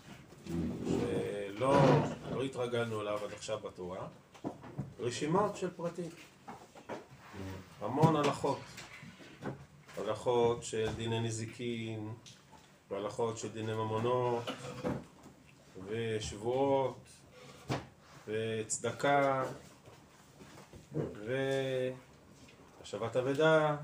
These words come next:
ושמיטה, רשימות, רשימות. כל זה עד פרק כ"ג, פסוק י"ט.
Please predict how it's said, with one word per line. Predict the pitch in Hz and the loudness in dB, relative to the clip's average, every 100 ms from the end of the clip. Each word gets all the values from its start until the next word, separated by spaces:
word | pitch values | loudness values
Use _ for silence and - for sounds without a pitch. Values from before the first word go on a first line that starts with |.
| - - - - | -8 -14 -20 -18
ושמיטה, | 101 - 127 131 156 156 151 147 139 - - - - - - - - - - | -14 -6 -4 2 4 6 6 2 -2 -8 -10 -20 -20 -20 -20 -20 -20 -12 -6
רשימות, | 120 - 160 196 185 | -4 4 6 8 6
רשימות. | 156 - 127 123 117 - - - - - - - - - - - - - - - - | 2 -4 -2 -2 -4 -10 -20 -20 -20 -20 -20 -20 -20 -20 -20 -20 -20 -20 -20 -20 2
כל | 156 156 | 4 6
זה | 143 165 180 180 180 - - - - - | 4 6 6 6 2 -8 -20 -20 -10 0
עד | 147 147 - - | 0 0 -4 -4
פרק | 147 147 143 123 | 0 0 -2 -6
כ"ג, | 110 113 147 156 160 160 185 - - - - - - - - - - | -6 -2 0 2 2 0 -4 -12 -20 -20 -18 -14 -2 -2 -2 -8 -12
פסוק | - - 139 143 147 - - - | -8 -4 0 0 -2 -10 -20 -16
י"ט. | 95 95 | -12 -8